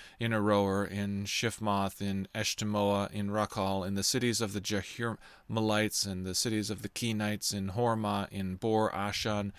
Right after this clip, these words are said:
in Athach, in Hebron, for all the places where David and his men had roamed. Meditate and dwell on what you're paying attention to in God's Word.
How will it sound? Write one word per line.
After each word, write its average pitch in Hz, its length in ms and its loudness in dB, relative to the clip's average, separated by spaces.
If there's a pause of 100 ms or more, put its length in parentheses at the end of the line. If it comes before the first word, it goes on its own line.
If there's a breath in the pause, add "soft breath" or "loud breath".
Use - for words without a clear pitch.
(400 loud breath)
in 107 260 2
Athach, 101 560 -2
in 101 140 -2
Hebron, 101 540 0
for 120 200 2
all 143 140 6
the 123 100 -2
places 107 480 0
where 101 140 0
David 104 340 0
and 90 160 -4
his 98 240 -2
men 104 340 -2 (280 soft breath)
had 104 200 -2
roamed. 87 440 -2 (880)
Meditate 110 580 4
and 98 220 0
dwell 95 400 4
on 85 160 2
what 92 260 2
you're 101 100 0
paying 107 300 2
attention 104 480 -2
to 80 340 0
in 87 220 0
God's 82 420 0
Word. 80 380 0